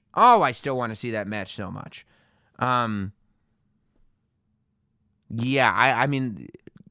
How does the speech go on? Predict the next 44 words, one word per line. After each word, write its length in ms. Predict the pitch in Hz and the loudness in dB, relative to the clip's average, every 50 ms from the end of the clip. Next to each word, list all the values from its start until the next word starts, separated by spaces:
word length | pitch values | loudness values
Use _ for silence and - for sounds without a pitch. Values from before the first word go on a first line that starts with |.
| _ _ | _ _
watching 540 | - 123 127 143 185 214 - - 208 180 147 | -8 -4 -2 0 0 0 -2 -4 -4 -4 -2
Becky, 420 | 131 127 120 - - 85 - - _ _ _ _ _ _ _ _ _ _ _ - | -2 -4 -4 -6 -8 -12 -14 -14 _ _ _ _ _ _ _ _ _ _ _ -4
and 120 | 135 151 190 | -2 -2 -2
this 140 | 240 254 | -2 -4
is 120 | 277 247 226 | -4 -6 -4
another 280 | 214 190 190 190 190 | -2 -2 -2 -2 -2
one. 140 | 170 127 117 | -2 -4 -4
You 40 | 127 | -4
know, 80 | 135 139 | -6 -6
you 80 | 143 | -6
talk 120 | 147 185 180 | -6 -6 -6
about 160 | 180 170 139 | -6 -6 -6
Daniel 320 | 135 147 156 156 151 143 | -6 -6 -4 -4 -6 -6
Bryan. 320 | 123 120 139 143 139 117 104 | -4 -4 -4 -4 -4 -4 -6
The 80 | 98 | -6
Becky 320 | 98 143 156 180 - 196 180 | -6 -6 -6 -6 -6 -8 -6
Lynch 220 | 156 147 143 - | -6 -6 -8 -8
story 380 | - - 113 101 101 98 95 - | -8 -8 -6 -6 -6 -6 -6 -6
is 160 | 104 104 98 | -6 -6 -6
one 380 | 101 104 107 104 101 101 101 98 _ _ _ _ _ _ - | -6 -6 -6 -4 -4 -6 -6 -8 _ _ _ _ _ _ -8
that 120 | 117 117 | -6 -6
wasn't 400 | 110 110 120 127 139 139 160 139 | -4 -4 -4 -4 -2 -4 -6 -8
necessarily 720 | 120 127 127 127 - 127 120 - - 110 101 101 101 107 107 | -8 -8 -8 -8 -10 -12 -12 -8 -8 -6 -6 -6 -6 -6 -8
supposed 440 | - - 107 - 113 113 113 - - | -8 -10 -10 -8 -6 -8 -6 -8 -8
to 80 | 113 | -8
happen. 400 | 107 123 139 151 - - - - _ _ _ _ _ _ _ _ _ _ _ _ _ _ | -8 -6 -6 -8 -8 -12 -14 -18 _ _ _ _ _ _ _ _ _ _ _ _ _ _
To 120 | - 127 117 | -6 -6 -2
go 240 | 120 147 151 147 | 0 2 2 2
from, 500 | 143 - - 147 135 127 120 113 107 104 - _ _ _ _ - | 0 -2 -2 -2 -2 -2 -2 -2 -4 -6 -8 _ _ _ _ -8
uh, 440 | 113 110 117 113 110 107 104 98 95 - _ _ _ _ _ _ _ _ _ _ _ _ _ _ | -6 -4 -2 -2 -2 -2 -4 -4 -6 -8 _ _ _ _ _ _ _ _ _ _ _ _ _ _
turning 340 | - - 185 208 214 196 170 | -4 -2 0 0 0 0 -2
heel 380 | 147 151 170 196 214 208 190 156 | -2 -2 -2 -2 -2 -2 -2 -4
at 80 | 127 | -4
SummerSlam 840 | 104 - - 175 170 190 185 165 - - 123 117 107 101 98 95 92 - | -8 -6 -4 -2 -2 -2 -2 -4 -6 -8 -8 -8 -6 -6 -6 -8 -8 -8
and 160 | - 120 120 123 | -8 -8 -6 -4
having 280 | 135 139 143 147 139 | -4 -4 -4 -4 -6
it 100 | 131 101 | -6 -6
not 300 | 82 117 120 123 127 - - | -6 -4 -2 -2 -2 -4 -6
really 340 | 117 120 120 120 117 113 | -6 -4 -4 -4 -4 -4
work. 360 | 107 95 95 92 82 - - - | -4 -4 -6 -8 -8 -10 -12 -8
And 120 | - 165 185 | -6 -2 2
by 140 | 233 240 226 | 2 2 2
the 100 | 185 151 | 2 -2
way, 220 | 113 92 - - | -4 -6 -8 -14